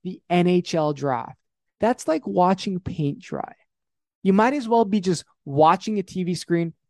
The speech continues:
that's not even on. That's the same sort of enjoyment for the general public. If you're watching the N B A, N F L, you know, N H L draft, you deserve to get seasons tickets.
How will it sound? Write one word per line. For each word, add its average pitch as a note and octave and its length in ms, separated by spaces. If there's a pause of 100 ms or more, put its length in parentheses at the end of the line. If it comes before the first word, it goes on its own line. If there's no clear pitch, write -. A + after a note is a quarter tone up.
(320)
that's E3 180
not D3+ 220
even C#3 180
on. A2+ 240 (1000)
That's G#3 320
the G3+ 100
same F3 400 (160)
sort D#3+ 260
of D3+ 200
enjoyment D3+ 720 (240)
for E3 140
the D3+ 100
general C#3+ 480
public. - 400 (460)
If C#4+ 240
you're D4 140
watching G3+ 440
the D#3 240
N A3+ 220
B G3+ 200
A, F3+ 140 (260)
N G#3+ 160
F G3+ 220
L, E3+ 300 (480)
you F3 60
know, D3+ 240
N G3 140
H G#3+ 220
L F#3 140
draft, C#3 420 (380)
you G#3 360
deserve F3 640 (220)
to F#3+ 80
get D#3+ 240
seasons D3+ 580
tickets. - 560